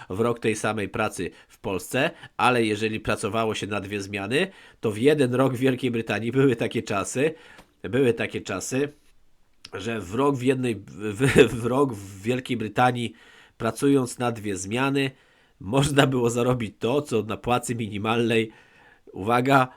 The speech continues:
w szesnaście lat. <laughs>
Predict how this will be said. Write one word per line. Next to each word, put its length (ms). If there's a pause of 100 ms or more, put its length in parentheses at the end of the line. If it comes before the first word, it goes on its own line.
(380)
w 80
szesnaście 600
lat. 340 (180)
<laughs> 800